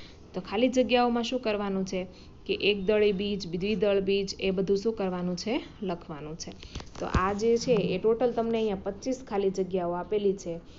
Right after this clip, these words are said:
તો એના આધારે તમારે લખવાનું છે. ત્યાર પછી ટૂંકમાં જવાબ આપો. જો આ ચાર માર્ક્સના હોય છે, તો ચાર માર્ક્સમાં પણ તમને અહીંયા ઘણા બધા શું આપેલા છે? Example આપેલા છે.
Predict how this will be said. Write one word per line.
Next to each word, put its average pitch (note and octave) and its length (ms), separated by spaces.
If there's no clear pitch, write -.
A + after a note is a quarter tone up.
તો F3 80
એના F#3 280
આધારે F#3+ 300
તમારે E3+ 360
લખવાનું D#3+ 680
છે. - 360
ત્યાર G3+ 200
પછી A3+ 220
ટૂંકમાં D4 380
જવાબ F#3+ 280
આપો. D#3+ 220
જો A#3 80
આ A3 100
ચાર A#3+ 260
માર્ક્સના A3+ 400
હોય F3 260
છે, - 160
તો E3+ 80
ચાર G#3 260
માર્ક્સમાં B3 360
પણ C4 160
તમને B3 240
અહીંયા A#3+ 140
ઘણા G#3+ 340
બધા A#3+ 300
શું A#3+ 220
આપેલા G#3 340
છે? F#3+ 160
Example G3+ 520
આપેલા E3+ 520
છે. F#3 220